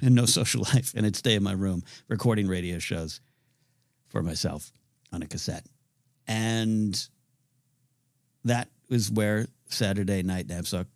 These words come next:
crystallized. But it wasn't, I didn't, I didn't write down notes. It just, I didn't, wasn't formal about it. I just started to do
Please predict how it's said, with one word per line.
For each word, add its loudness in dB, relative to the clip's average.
crystallized. -6
But 2
it 2
wasn't, 0
I -20
didn't, -10
I -10
didn't 2
write -6
down -8
notes. -2
It -12
just, -12
I -10
didn't, -14
wasn't -14
formal -2
about 0
it. 2
I -2
just -6
started -4
to -8
do -2